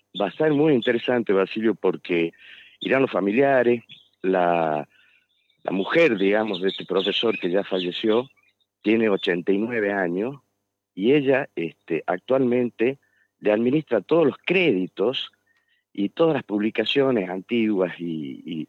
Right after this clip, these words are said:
y gacetillas del, ya del profesor este, ya que, que, que no nos acompaña. Pero muy interesante va a ser, muy emotivo, porque irán, digamos, de nuevo,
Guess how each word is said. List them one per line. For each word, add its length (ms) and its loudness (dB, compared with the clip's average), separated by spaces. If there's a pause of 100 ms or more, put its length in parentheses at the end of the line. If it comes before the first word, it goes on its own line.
y 140 -10
gacetillas 800 0
del, 500 -6 (320)
ya 160 0
del 160 -2
profesor 520 -4
este, 300 -4
ya 140 -14
que, 260 -10
que, 320 -12 (280)
que 120 -6
no 180 -4
nos 100 -8
acompaña. 640 -10 (720)
Pero 420 4 (120)
muy 280 2
interesante 580 0
va 80 2
a 40 -2
ser, 300 2
muy 260 -2
emotivo, 640 -2 (1200)
porque 560 4 (420)
irán, 540 2
digamos, 420 0 (100)
de 220 2
nuevo, 720 2